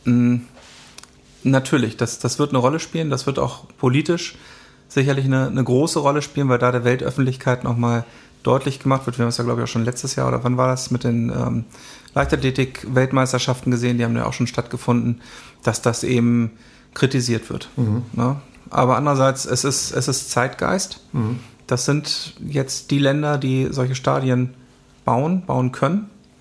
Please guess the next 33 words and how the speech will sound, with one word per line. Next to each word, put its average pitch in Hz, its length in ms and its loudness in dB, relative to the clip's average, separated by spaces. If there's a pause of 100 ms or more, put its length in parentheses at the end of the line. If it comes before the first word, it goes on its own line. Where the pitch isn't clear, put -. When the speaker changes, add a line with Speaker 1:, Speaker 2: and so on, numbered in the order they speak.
(400)
Speaker 1:
Und 143 500 -4
wir 127 180 2
in 131 100 4
Deutschland, 127 380 4
auch 123 80 -2
hier 127 100 2
in 127 40 2
Hannover, 131 280 0
müssen 139 220 -2
eben 131 140 2
aufpassen, 139 400 -2
dass 135 140 -4
wir 139 120 2
nicht 139 240 -4 (380)
ins 131 160 0
Hintertreffen 175 500 2
geraten, 113 420 0
weil 117 200 2
wir 127 80 2
vielleicht 131 260 0
am 131 100 2
Ende 135 320 0 (300)
nicht 160 200 2
Speaker 2:
Ja. 143 40 -4
Speaker 1:
mehr 143 120 4
diese 120 220 0
tollen 117 320 2
Arenen 117 400 0
haben, 123 240 2
wo 120 60 -2
vielleicht 127 240 0
noch 120 100 0
vor, 120 300 0